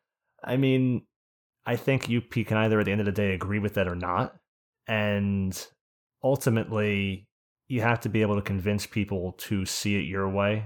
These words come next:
And I'm not sure this is something that can be done in that matter. I would like people to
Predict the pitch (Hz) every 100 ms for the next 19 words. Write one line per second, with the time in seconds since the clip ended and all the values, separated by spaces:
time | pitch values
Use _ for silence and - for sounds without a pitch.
0 | - 113 113 120 139 - - 123 110 101
1 | 98 98 101 95 92 92 90 82 85 90
2 | 90 90 90 - 95 92 98 - 151 165
3 | 107 95 98 107 - _ _ _ _ _
4 | - 117 104 98 - 110 101 95 92